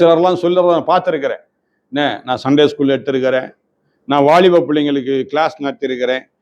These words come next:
நான் ஆலயத்துக்கு ஒழுங்கா போவேன், நான் ஒழுங்கா ஜெபித்திருக்கேன், ஏன் எனக்கு இந்த பாடுகள் அப்படின்னா, இது ஒண்ணுமே இல்லை, இதெல்லாம் அவர் பார்க்கறதே கிடையாது. ஆண்டவர் பார்க்குற ஒரே ஒரு மே-, முக்கியமான விஷயம், நீ என்னை துதித்தியா, நீ என்னை மேன்மை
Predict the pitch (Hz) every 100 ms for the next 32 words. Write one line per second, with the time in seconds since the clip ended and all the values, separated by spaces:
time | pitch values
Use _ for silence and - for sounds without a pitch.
0 | _ - 175 175 208 208 180 170 156 170
1 | 170 165 156 143 135 135 147 170 180 214
2 | 220 196 160 175 196 175 156 135 147 247
3 | 302 294 262 220 226 214 214 233 240 240
4 | 220 123 - 147 160 180 175 139 156 -
5 | _ _ _ _ 117 123 139 160 175 175
6 | 151 131 147 170 190 196 180 147 147 147
7 | 147 147 139 120 104 - _ _ _ 131
8 | 156 143 120 131 127 120 120 131 139 160
9 | 180 143 131 135 120 117 _ _ 127 120
10 | 165 160 170 185 156 131 - 120 147 143
11 | 127 107 143 160 - 123 113 104 - _
12 | _ _ _ _ _ _ _ _ _ _
13 | _ _ _ _ - 139 180 165 135 165
14 | 185